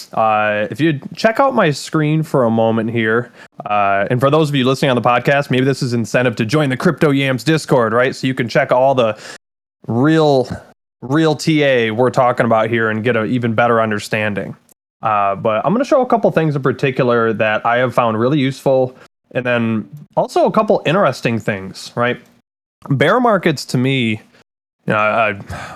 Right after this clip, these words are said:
I'll be honest, I've never really been in one before, right? I, I got involved, uh, in twenty twenty, like so many people, right? And I haven't experienced this before, so I, I wanna understand it. I wanna, I wanna figure out why, why are things happening? Why are we bouncing where we are?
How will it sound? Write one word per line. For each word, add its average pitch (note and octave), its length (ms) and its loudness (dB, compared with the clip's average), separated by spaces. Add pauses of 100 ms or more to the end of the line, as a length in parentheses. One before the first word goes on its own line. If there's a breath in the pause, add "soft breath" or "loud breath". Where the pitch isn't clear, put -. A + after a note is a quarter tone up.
(120)
I'll A2 140 -8
be G2+ 200 -4
honest, A2+ 300 -2
I've G#2 160 -2
never G#2+ 220 0
really G#2 220 -2
been G#2 220 -2
in C3 160 -2
one G2 160 -8
before, F#2+ 300 -12 (440)
right? G#2+ 300 -2
I, A2 260 0
I A#2+ 120 0
got C3 240 0
involved, A2 600 0 (600)
uh, G#2+ 520 0
in A2 260 -2
twenty G#2 260 -4
twenty, A2+ 380 -2 (200)
like A2 240 -2
so A#2 460 0
many G#2 280 -2
people, - 500 -6 (360)
right? G#2+ 320 0
And G2+ 400 -4
I A2+ 120 2
haven't G#2+ 160 -2
experienced A2 680 -4
this G2+ 180 -6
before, G2+ 400 -4
so - 140 -2
I, B2 120 2
I A#2 140 0
wanna D3+ 240 2
understand G#2 600 -2
it. - 140 -14 (320 loud breath)
I - 40 -16
wanna, A#2 320 0
I A#2 60 0
wanna C3 220 2
figure A#2+ 280 0
out A2+ 160 2
why, A#2 520 2
why B2 340 0
are C#3 120 2
things B2+ 260 -2
happening? G#2+ 520 -2
Why A#2 360 0
are C3 120 2
we A#2 140 2
bouncing A#2 520 0
where A2 160 0
we G#2 160 -2
are? G2 400 -2